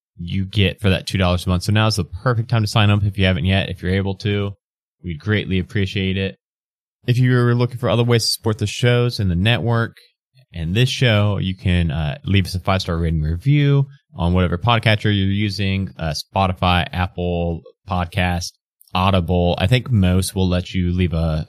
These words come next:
a rating nowadays, so, uh, please do that if you have not yet. Make sure to join our Discord if you haven't, bit dot L Y slash one shot discord,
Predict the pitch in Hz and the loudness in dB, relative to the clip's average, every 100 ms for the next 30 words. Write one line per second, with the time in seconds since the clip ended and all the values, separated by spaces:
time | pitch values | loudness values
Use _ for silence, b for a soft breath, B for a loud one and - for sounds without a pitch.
0 | - 87 65 107 135 143 135 123 123 120 | -6 -6 -4 0 2 2 2 0 0 0
1 | 117 127 - 87 82 78 - 135 - 113 | 0 -2 -2 -2 -2 -4 -6 -12 -8 -2
2 | 92 87 139 156 151 135 127 98 98 98 | -2 -2 -2 0 2 2 0 0 0 0
3 | 87 95 117 123 127 _ _ - 139 135 | -4 -2 -2 -2 -6 _ _ -6 0 0
4 | - 170 139 139 143 131 139 - 170 160 | 2 0 2 4 4 2 0 0 -2 -2
5 | 170 170 170 165 147 143 135 147 - 139 | -2 0 -2 -4 -4 -4 0 -2 0 0
6 | 139 143 135 127 117 110 - - - 98 | 2 2 2 2 2 0 -4 -14 -8 -2
7 | 117 117 - 123 113 107 - _ - 117 | 0 0 -2 0 0 -2 -8 _ -6 -6
8 | - - 135 135 135 | -6 -6 -2 -2 -2